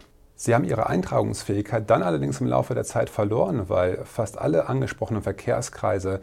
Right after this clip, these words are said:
äh, der Meinung waren dann plötzlich, dass diese Marken nicht mehr als, ähm, warenidentifizierendes Verkehrszeichen, was eben auf die betriebliche Herkunft hinweist,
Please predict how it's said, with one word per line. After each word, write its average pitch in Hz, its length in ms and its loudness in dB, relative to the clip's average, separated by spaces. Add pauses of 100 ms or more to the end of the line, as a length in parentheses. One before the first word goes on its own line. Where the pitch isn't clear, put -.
(400)
äh, 98 220 2
der 95 100 2
Meinung 85 380 0
waren 117 260 4
dann 123 140 0
plötzlich, 139 600 -6
dass 107 180 0
diese 104 240 -2
Marken 87 600 -2 (320)
nicht 120 320 0
mehr 143 240 0
als, 123 580 -2
ähm, 107 460 2 (240)
warenidentifizierendes 117 1300 0
Verkehrszeichen, 120 1300 -2
was 107 160 -2
eben 120 140 -2
auf - 120 -6
die 107 120 -2
betriebliche 120 500 -4
Herkunft 139 460 2
hinweist, 92 560 0